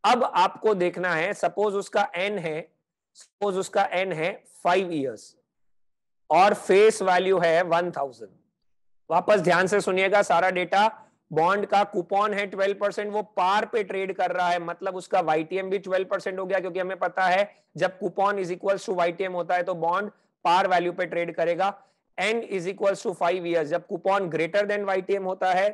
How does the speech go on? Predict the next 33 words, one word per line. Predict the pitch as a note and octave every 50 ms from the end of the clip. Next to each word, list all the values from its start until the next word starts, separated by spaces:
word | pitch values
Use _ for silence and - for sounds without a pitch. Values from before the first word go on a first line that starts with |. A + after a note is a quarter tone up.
| G#3 -
तो | F#3 F#3 F#3+ F#3
प्रीमियम | F#3 - D#3+ D#3+ D#3+ E3+ F#3 F#3+ F#3
पे | G3 F#3
ट्रेड | F3+ F#3+ F3+ F3 E3+
करेगा, | F#3+ F3 F#3 F3 F#3 F#3+ F#3
coupon | - E3+ E3+ - F3 F3 F3+ E3+
less | D#3+ D#3+ E3+ D#3+
than | E3+ F#3+ F#3 F3+
वाईटीएम | F3 F3 F3 E3 F3+ F3+ F3 E3+
होता | E3 E3 - E3+ E3
है | E3
तो | D#3+ - F#3+ G#3 A3 - _ _ _ _ _ -
डिस्काउंट | D#3 E3 D#3 - - F3+ F3 F3 F3 E3+
पे | E3+
ट्रेड | D#3 E3+ E3 D#3+ D#3+
करेगा। | D#3+ E3 D#3 E3 D#3+ F#3 G3+ G#3 - _ _ _ _ _ -
तो | A#3
यहाँ | A3 F#3+ D#3+ D3 D#3+ F3+ A3
पे | A#3 - A#3
हम | A#3 A3 A3
लोग | A3 G#3 -
क्या | G#3+ G3 G3
करेंगे, | F#3+ - F3+ F3+ F3+ F3+ G3 G#3 G#3 G#3 _ _ _ _ _ -
एक | F3+ G#3 G#3+ G#3 G3+ G3
बार | G3+ G#3 G3+ F#3+
वाईटीएम | F3+ F3 F3+ F3 F3 F#3 G3 G3 F#3
को | G#3+ F#3+
कितना | - F#3+ E3+ F3+ F#3+ G3
करेंगे | F3+ G3 F3 F3+ F#3 F#3 G3+ A3 G#3+ - _ _ _ _ _ _ _ _ -
आपका, | D3+ D#3+ - - - F3 F3+ G3+ G3+ G3+ - - _ _ _
अ, | D3+ D3 D3+ D3+ D#3 - - D#3+
इलेवन | D#3+ E3 E3 E3+ E3 E3 F3 E3 D#3
परसेंट, | C#3 C3+ B2 - - A2+ G2